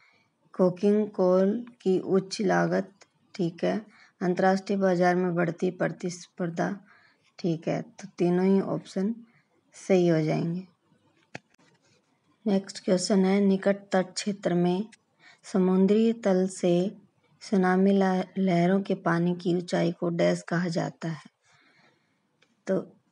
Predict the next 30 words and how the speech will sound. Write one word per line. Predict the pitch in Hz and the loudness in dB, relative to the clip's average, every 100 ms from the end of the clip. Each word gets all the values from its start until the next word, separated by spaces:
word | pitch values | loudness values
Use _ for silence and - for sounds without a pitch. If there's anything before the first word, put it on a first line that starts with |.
| - | -6
इसे | 185 190 | -4 -2
सु-, | 175 190 196 196 | -4 -4 -4 -4
सुनामी | - 190 180 190 202 | -4 -2 0 2 0
ऊंचाई | 196 196 185 196 208 208 _ 233 247 247 | 0 -2 -2 -2 -4 -12 _ -20 -18 -14
गलत | 220 165 165 170 180 | -8 -4 -4 -2 -2
है, | 190 190 190 165 | -2 -4 -6 -4
बाढ़ | 170 170 170 | 0 2 0
दूरी | 175 175 190 196 196 | -2 -2 -2 -2 -2
गलत | 185 156 160 - | -4 -4 -4 -4
है, | 165 175 | -4 -4
प्रवाह | - 170 165 170 | -4 -2 0 0
गहराई | 160 160 160 170 170 | 0 0 0 -2 -2
गलत | 156 160 - | -4 -4 -4
है, | 175 202 - - - - _ | -4 -4 -8 -20 -20 -20 _
सुनाई, | - 208 180 175 190 - - | -6 0 2 2 2 -4 -14
सुनामी | - 196 170 165 175 190 | -4 0 2 4 4 4
run | 180 170 170 | 4 4 4
up | 170 - - - | 2 -4 -12 -6
कहा | 170 160 | -2 -2
जाता | 151 160 - 160 | 0 -2 -4 -4
है, | |
ये | 156 170 | -2 -4
सही | 170 160 | -6 -6
हो | 160 | -4
जाएगा। | 160 156 160 220 - _ _ _ _ _ _ _ _ _ _ _ _ _ - | -4 -6 -8 -10 -16 _ _ _ _ _ _ _ _ _ _ _ _ _ -4
Next | 196 185 190 - | 0 2 0 -4
question | - 180 175 180 180 | 0 0 0 0 0
है, | 175 175 - - _ - - - _ _ _ - | 0 -2 -4 -14 _ -20 -20 -20 _ _ _ -2
उन्नीस | 190 202 202 | 2 2 2
सौ | 220 | -2